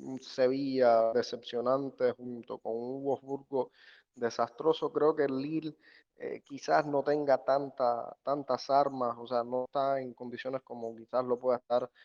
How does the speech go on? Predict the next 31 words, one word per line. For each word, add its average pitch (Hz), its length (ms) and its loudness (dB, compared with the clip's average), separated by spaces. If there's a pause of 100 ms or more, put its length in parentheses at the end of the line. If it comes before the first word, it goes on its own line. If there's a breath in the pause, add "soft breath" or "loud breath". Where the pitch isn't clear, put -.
(160 soft breath)
el, 104 440 -10
el 113 100 -4
Benfica 113 760 -8
en 117 380 -8
cierta 120 420 -2
medida 117 280 2
contra 117 300 2
el 117 60 6
Ajax 127 360 4
o 120 80 -4
el 113 220 -6
propio 123 300 -6
Sporting 127 440 -6
contra 110 340 -10
el 107 80 -8
City. 113 280 -10
El 107 120 -6
Lille 139 240 -6
creo 135 260 0
que 135 100 -2
no 123 80 0
está 123 200 2
pasando 120 360 0
en 117 80 -2
un 123 140 -4
buen 123 180 4
momento 120 340 -4
tampoco 117 320 -8
en 117 100 -8
la 110 100 -2
Liga, 120 280 -8